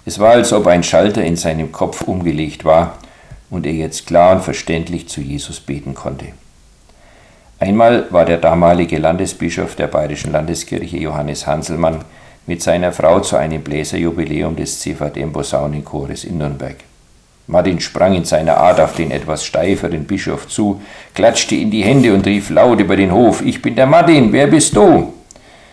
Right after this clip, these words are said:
Die Frau des Bischofs war etwas lockerer drauf und ging auch auf Martin zu.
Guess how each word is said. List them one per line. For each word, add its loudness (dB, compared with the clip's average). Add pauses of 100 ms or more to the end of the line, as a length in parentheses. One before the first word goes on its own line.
(360)
Die -12
Frau 4
des 0
Bischofs -4
war 0
etwas -8
lockerer -2
drauf 2
und -8
ging -6
auch -2
auf -4
Martin -6
zu. -10